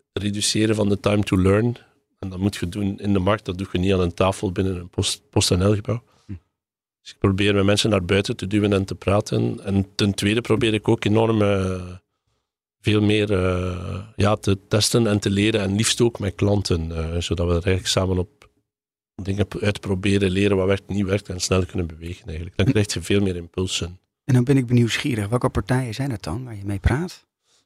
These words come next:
Speaker 1: Ja, eh, we hebben een heel grote samenwerking, eh, waar we van alles uitproberen, eh, op onze app met een van onze drie grote,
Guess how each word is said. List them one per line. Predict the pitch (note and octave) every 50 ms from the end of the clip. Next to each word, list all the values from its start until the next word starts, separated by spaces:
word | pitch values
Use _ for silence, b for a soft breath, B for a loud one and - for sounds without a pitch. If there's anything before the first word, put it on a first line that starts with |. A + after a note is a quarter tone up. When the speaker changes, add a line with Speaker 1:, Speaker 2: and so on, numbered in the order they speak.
| _ _ _
Speaker 1:
Ja, | - G#2+ G#2+ G#2+ G#2 G#2
eh, | G2+ F#2 F2+ F#2 - - G#2+ G2+ G2+ G2 G2 F#2+
we | F#2+
hebben | G#2+ G2+ G#2 G#2+ G#2 G2+
een | G#2 G#2 G2+ G2 G2 F#2+
heel | G2 F2+ G#2 A#2 B2
grote | - A#2+ A#2+ A#2 A#2
samenwerking, | G#2+ - - A2+ A#2 A#2 A2+ A2 A2+ A2+ - - A2+ A2 G#2+ G#2 G#2+
eh, | G#2 G2+ G2+ G2 G2 G2 G2 G2 G2 G2 F#2+ F#2+ F#2+ F#2
waar | F#2+ G2 G2+
we | G2+ G2
van | G2 G2 F#2+
alles | G2 G2+ G#2+ G2+ -
uitproberen, | G2 G#2 - - A2 G#2 G#2 G#2 G2+ G2 G2+ G2+ F#2+ F#2+ F#2 F#2+ F#2 F#2
eh, | G2 G2 G2 G2 -
op | - G2+ -
onze | G2+ G2+ G2 F#2+ F#2+
app | G2+ G2+ - - -
met | F#2+ F#2
een | F#2+ F#2+ F#2+
van | F#2+ F#2
onze | F#2+ F#2 F#2 F#2 F2+ F2
drie | F#2 F#2+ G2 F#2
grote, | - - G2 F#2+ - -